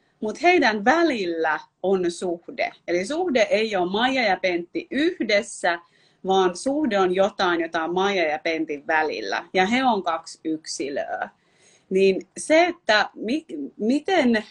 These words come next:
Maija ja Pentti vois keskustella siitä, että mitä se on, kun me olemme tämän meidän suhteen puolella.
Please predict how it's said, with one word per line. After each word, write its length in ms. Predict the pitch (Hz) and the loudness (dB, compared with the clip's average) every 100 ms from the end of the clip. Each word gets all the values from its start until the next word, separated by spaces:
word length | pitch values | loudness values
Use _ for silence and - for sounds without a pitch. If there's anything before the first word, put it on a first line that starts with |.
| _ - | _ -2
Maija 400 | 240 269 294 254 | 2 4 4 2
ja 160 | 202 - | 2 2
Pentti 520 | 226 220 226 196 180 | 0 -2 -6 -10 -2
vois 260 | 185 185 | -2 -2
keskustella 800 | - 220 262 - 208 - 180 175 | -2 -4 -4 -10 -6 -2 0 0
siitä, 680 | 175 - 220 196 185 180 165 | -2 -4 -2 -2 0 0 0
että 320 | 170 - 220 _ _ _ _ - | -2 -4 -4 _ _ _ _ 0
mitä 380 | 247 359 440 285 | 2 4 4 2
se 240 | 233 196 | 0 0
on, 260 | 208 220 220 196 180 _ | 2 2 2 -2 -4 _
kun 260 | 196 185 202 | -2 0 0
me 180 | 285 - | 0 0
olemme 480 | 214 220 196 180 175 | 0 2 0 0 -2
tämän 300 | 190 180 180 | 0 0 2
meidän 400 | 180 180 175 175 | 0 0 -2 -2
suhteen 640 | 269 277 - 180 165 165 | -4 -4 -2 -2 -2 -4
puolella. 680 | 190 160 139 85 82 69 | -2 0 0 -4 -8 -16